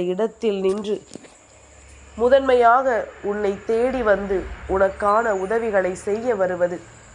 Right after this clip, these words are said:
உன்னுடைய குலதெய்வம் அல்லவா? அப்படி இருக்கும் பொழுது,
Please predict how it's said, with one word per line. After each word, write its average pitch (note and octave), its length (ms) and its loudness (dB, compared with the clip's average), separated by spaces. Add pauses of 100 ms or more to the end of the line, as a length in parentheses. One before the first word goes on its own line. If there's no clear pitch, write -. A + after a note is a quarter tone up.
(800)
உன்னுடைய A#3+ 540 6
குலதெய்வம் A#3 640 2
அல்லவா? F3+ 340 0 (840)
அப்படி G#3+ 440 0
இருக்கும் A#3 500 0
பொழுது, G3 300 2